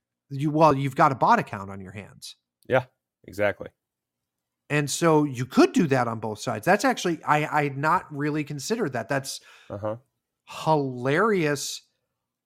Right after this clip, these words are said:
Speaker 1: and is exactly the kind of engineering mentality that you expect from someone like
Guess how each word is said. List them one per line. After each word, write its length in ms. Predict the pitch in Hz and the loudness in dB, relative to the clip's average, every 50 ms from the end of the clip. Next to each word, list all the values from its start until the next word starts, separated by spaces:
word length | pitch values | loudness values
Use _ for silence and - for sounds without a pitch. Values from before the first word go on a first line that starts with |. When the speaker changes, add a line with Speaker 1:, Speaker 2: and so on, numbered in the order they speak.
| _ | _
Speaker 1:
and 360 | - 156 165 160 160 165 160 170 | 0 2 2 4 2 2 2 0
is 220 | 165 139 127 139 - | -2 -2 -4 -8 -8
exactly 560 | 143 151 135 113 131 160 175 185 - 190 185 | -8 -8 -4 2 4 4 4 4 2 -2 -4
the 120 | 147 151 | -4 -4
kind 400 | 139 - - 151 156 156 147 139 | -6 -4 -4 -2 -2 -2 0 0
of 180 | 143 143 127 139 - - | 0 0 0 -2 -6 -6
engineering 680 | 156 151 160 143 131 147 143 151 151 156 165 160 151 | -6 -4 -4 -4 -6 -6 -4 -4 -4 -2 -4 -4 -4
mentality 580 | 139 135 123 117 127 127 123 120 120 120 120 117 | -4 -4 -4 -4 0 0 2 2 0 -2 -4 -6
that 120 | 117 113 | -6 -8
you 140 | 117 117 113 | -8 -8 -8
expect 400 | 110 - - - - 170 170 - | -8 -8 -2 0 0 0 0 -2
from 100 | - 127 | -6 -8
someone 260 | 113 - 127 113 110 104 | -6 -6 -6 -6 -6 -8
like 160 | 104 104 | -10 -10